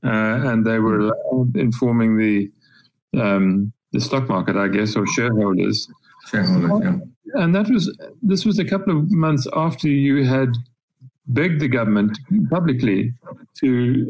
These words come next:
Speaker 1: um, to stop the lockdown. How do you think, in retrospect,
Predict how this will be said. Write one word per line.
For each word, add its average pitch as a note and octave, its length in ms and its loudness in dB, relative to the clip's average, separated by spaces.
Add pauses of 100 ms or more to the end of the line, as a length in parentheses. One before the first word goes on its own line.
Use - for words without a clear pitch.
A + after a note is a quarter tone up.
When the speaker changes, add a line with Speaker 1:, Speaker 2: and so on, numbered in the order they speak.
Speaker 1:
um, A2+ 540 0 (440)
to - 60 -2
stop B2+ 280 -2
the C3+ 60 0
lockdown. A#2+ 760 -2 (420)
How G#3 120 0
do A3+ 100 4
you A3+ 160 4
think, C3 480 -2 (800)
in D3+ 240 2
retrospect, B2+ 840 -2